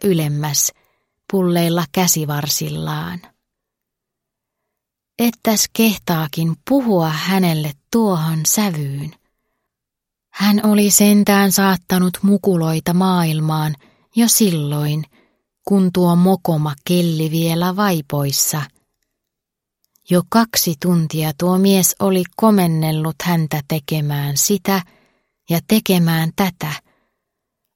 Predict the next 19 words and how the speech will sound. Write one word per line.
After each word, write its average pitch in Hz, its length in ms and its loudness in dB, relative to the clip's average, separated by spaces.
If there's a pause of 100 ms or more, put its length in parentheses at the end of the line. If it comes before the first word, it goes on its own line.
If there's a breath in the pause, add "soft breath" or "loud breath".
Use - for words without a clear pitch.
(120)
aivan 214 500 4
kuin 185 320 2
Kate 190 380 0
Hannigan 185 540 2
olisi 180 500 0 (540 loud breath)
vähintäänkin 185 960 2 (120)
Connaught'n 175 720 2
herttuatar, 160 920 -2 (520 soft breath)
eikä 196 360 0
pelkkä 175 440 -2
huora, 156 480 -2 (680)
joka 226 320 2
oli 220 220 4
vääntämässä 196 720 2
maailmaan 170 720 0 (100)
äpärää, 160 640 -4 (720)
jos 160 260 0
se 170 120 0
nyt 160 240 0